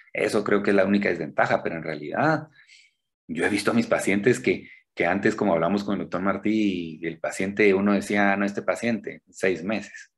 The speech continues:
y ya van por tres añitos, ¿verdad? Y ahí van. Entonces, eh, yo creo que sí es trabajo de ustedes y nuestro como cirujanos, educar a los neumólogos, a los internistas, que ya no es como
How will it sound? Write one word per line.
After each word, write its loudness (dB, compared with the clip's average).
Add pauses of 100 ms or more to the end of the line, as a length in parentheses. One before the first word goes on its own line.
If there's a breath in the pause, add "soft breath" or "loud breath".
(560)
y -16
ya -8
van -6
por -4
tres -4
añitos, -4
¿verdad? -2
Y -2
ahí 0
van. -2 (160)
Entonces, -4 (440 loud breath)
eh, -6
yo 2
creo 4
que -2
sí 0
es -4
trabajo 2
de 2
ustedes -2
y -6
nuestro -2
como -4
cirujanos, -4 (520 loud breath)
educar 2
a 4
los 2
neumólogos, 0
a 0
los -8
internistas, -2 (260 loud breath)
que -10
ya -2
no 0
es -4
como 0